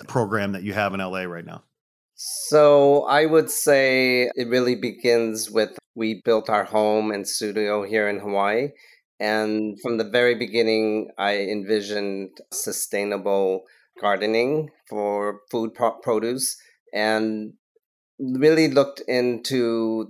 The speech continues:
Speaker 2: more sustainable, altruistic ways. So it's, it's what I, what many people call food forests. So I definitely believe in diversity, and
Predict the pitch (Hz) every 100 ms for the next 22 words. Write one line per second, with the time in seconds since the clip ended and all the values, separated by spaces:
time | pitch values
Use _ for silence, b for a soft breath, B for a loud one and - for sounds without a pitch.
0 | - 113 110 113 - 101 - 113 113 110
1 | 107 107 104 104 101 - _ - 98 98
2 | - 101 95 - 95 95 92 90 90 90
3 | - B B - 131 117 113 113 110 -
4 | - 120 - - - - _ - 117 -
5 | 127 101 117 117 113 107 123 123 123 127
6 | 123 117 127 110 107 - 117 113 - 120
7 | 120 175 - - b b b - 127 120
8 | 117 113 110 - 110 - - 123 - 139
9 | 139 135 127 123 113 - 113 110 120 101
10 | 113 107 - 104 107 113 120 113 - 107
11 | 107 107 101